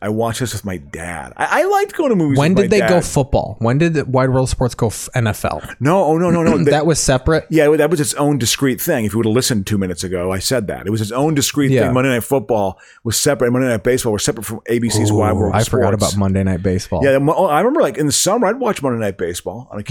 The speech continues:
Speaker 1: occasion.
Speaker 2: Cosell on that, too?
Speaker 1: Oh, absolutely. Co-, and Keith Jackson.
Speaker 2: So he was across the board. It
Speaker 1: Oh,
Speaker 2: was just
Speaker 1: he was, he was the personality, the face of sports. I mean, he was like, I'm trying to think who would be like,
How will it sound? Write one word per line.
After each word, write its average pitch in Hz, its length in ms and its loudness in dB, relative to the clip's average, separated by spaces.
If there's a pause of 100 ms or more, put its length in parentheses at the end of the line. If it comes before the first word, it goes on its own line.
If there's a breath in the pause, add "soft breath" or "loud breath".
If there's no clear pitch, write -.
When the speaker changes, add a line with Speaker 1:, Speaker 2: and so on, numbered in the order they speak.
(120)
Speaker 1:
occasion. 107 60 -4
Speaker 2:
Cosell 117 420 2
on 113 140 2
that, 107 220 0
too? 107 180 0
Speaker 1:
Oh, 143 180 4
absolutely. 117 420 -2
Co-, 156 220 0
and 127 140 -2
Keith - 300 -4
Jackson. 110 400 -4
Speaker 2:
So 139 80 2
he 120 140 2
was 185 120 2
across - 380 0
the 113 100 -2
board. 110 320 2
It 143 60 4
Speaker 1:
Oh, 156 100 4
Speaker 2:
was 113 140 0
just 110 260 -2
Speaker 1:
he 175 160 2
was, 285 300 2 (100)
he - 160 2
was 285 200 4
the 156 80 2
personality, 147 680 2
the - 20 0
face 156 320 0
of - 60 -4
sports. - 600 -2
I - 40 -10
mean, 113 140 0
he 170 60 2
was 160 200 -2
like, 107 260 -2 (400 loud breath)
I'm 131 80 -6
trying 196 180 0
to 180 40 0
think 180 140 -2
who 156 80 0
would 160 100 0
be 139 120 0
like, 123 240 0